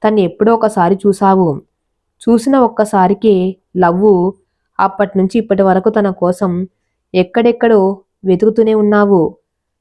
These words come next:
కనీసం తను మళ్ళీ కనిపిస్తుందో లేదో కూడా తెలియదు. ఎవరో తెలియని అమ్మాయిని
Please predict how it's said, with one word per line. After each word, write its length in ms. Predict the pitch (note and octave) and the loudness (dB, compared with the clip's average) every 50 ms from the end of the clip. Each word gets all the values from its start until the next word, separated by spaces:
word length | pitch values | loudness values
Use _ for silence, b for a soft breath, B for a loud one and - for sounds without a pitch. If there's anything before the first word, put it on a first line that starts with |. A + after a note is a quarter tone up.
| _ - | _ -4
కనీసం 520 | - G3 F#3+ F#3 F3 F3+ F3+ - A#3 A#3+ A#3 | -2 0 2 2 0 0 -2 -2 -4 -4 -2
తను 240 | - A#3 G#3 G#3 | -2 0 0 0
మళ్ళీ 280 | G3+ F#3+ F3 E3+ F#3+ G#3+ | 0 0 0 0 0 0
కనిపిస్తుందో 680 | A3 G3+ F#3+ G3 G3 G#3+ G3+ F#3+ - - - F3+ F#3+ G3+ | 0 0 -2 -2 0 -2 -2 -2 -4 -8 -6 -2 0 0
లేదో 300 | G#3 G3+ G3 F#3+ G3+ F#3+ | 2 2 0 0 -2 -2
కూడా 380 | - F#3 F#3 F3 E3+ F3 F#3 - _ _ - | -2 -2 0 0 0 -2 -4 -6 _ _ -6
తెలియదు. 500 | F#3 F3+ F3 F#3 F#3 F#3 F3+ D#3 C#3+ - _ _ _ _ _ _ _ _ _ _ _ _ - | -4 -2 0 0 0 0 0 -2 -4 -8 _ _ _ _ _ _ _ _ _ _ _ _ -6
ఎవరో 340 | F#3 F#3 G3 F#3+ A3+ B3 C4+ | -2 0 0 2 2 0 0
తెలియని 340 | C4+ - A3 G3+ G3 G#3 A3 | 0 0 0 0 0 0 0
అమ్మాయిని 640 | G#3+ G3+ G3+ G3+ G3+ G3+ G3+ G3 G3 F#3 F3+ F#3 F#3+ | 0 0 -2 -2 -2 -2 0 0 0 -2 -2 -4 -8